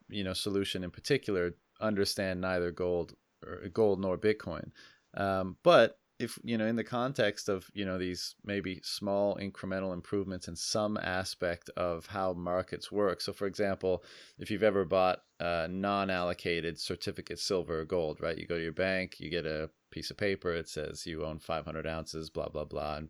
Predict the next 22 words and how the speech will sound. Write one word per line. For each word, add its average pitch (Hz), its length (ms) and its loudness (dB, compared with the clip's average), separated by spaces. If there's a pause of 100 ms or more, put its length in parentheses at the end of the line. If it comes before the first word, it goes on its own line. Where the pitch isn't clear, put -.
we 92 160 -4
pay 82 240 -4
to 80 120 -10
the 82 140 -4
order 78 300 -4
of 78 240 -8 (420)
whomever 104 600 8
when 95 140 0
you 92 120 0
wanna 87 200 2
redeem 98 320 2
it. 85 140 -2 (800)
You 135 80 0
know, 107 240 4 (180)
maybe 107 720 2 (320)
something 104 540 2
that 95 140 4
allows 95 420 2
for 98 120 -6
more 92 300 2
liquidity 95 880 0
of, 85 400 -2